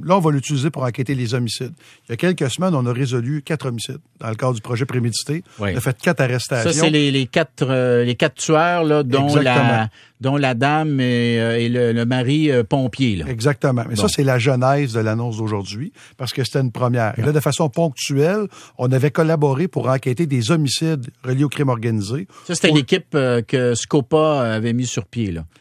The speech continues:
Speaker 1: Exactement.
Speaker 2: C'est ce qui est allégué, en tout
Speaker 1: Exactement,
Speaker 2: cas, là. Ouais.
Speaker 1: exactement.
Speaker 2: Scopa qui s'est fait descendre à, à Laval dans le Sheraton, là.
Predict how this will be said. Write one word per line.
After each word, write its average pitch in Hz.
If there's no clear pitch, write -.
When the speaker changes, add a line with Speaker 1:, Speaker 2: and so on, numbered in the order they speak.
Speaker 1:
Exactement. 139
Speaker 2:
C'est 151
ce -
qui 170
est 151
allégué, 120
en 87
tout -
Speaker 1:
Exactement, 127
Speaker 2:
cas, 127
là. 107
Ouais. 92
Speaker 1:
exactement. 123
Speaker 2:
Scopa 143
qui -
s'est 131
fait 127
descendre 117
à, 104
à 110
Laval 104
dans 98
le 95
Sheraton, 87
là. -